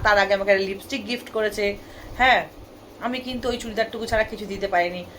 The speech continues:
আমার সন্তানকে পড়ায় কেন রে আমাদের সবাইকে ভালোবাসতে যাবে? মানুষ মানুষকে চিনতে শেখে, তাই মা-, মা-, চিনতে যে মানুষ মানুষকে, ভালো মানুষকে যে চিনতে পারে না,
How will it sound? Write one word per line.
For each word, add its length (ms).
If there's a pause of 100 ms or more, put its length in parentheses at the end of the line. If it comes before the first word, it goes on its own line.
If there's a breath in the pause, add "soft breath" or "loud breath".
আমার 220
সন্তানকে 540
পড়ায় 280
কেন 160
রে 140
আমাদের 300
সবাইকে 320
ভালোবাসতে 500
যাবে? 220 (480 loud breath)
মানুষ 360
মানুষকে 380
চিনতে 360
শেখে, 240
তাই 180
মা-, 220
মা-, 400
চিনতে 320
যে 220
মানুষ 340
মানুষকে, 400 (340 loud breath)
ভালো 240
মানুষকে 380
যে 80
চিনতে 340
পারে 200
না, 220